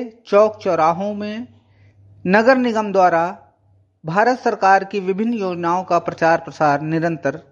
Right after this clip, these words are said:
किया जा रहा है। दरअसल स्मार्ट सिटी के तहत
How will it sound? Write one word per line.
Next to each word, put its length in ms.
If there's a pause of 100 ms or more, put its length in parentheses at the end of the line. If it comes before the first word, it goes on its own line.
किया 180
जा 180
रहा 260
है। 140 (1600)
दरअसल 560 (760)
स्मार्ट 460
सिटी 340
के 140
तहत 420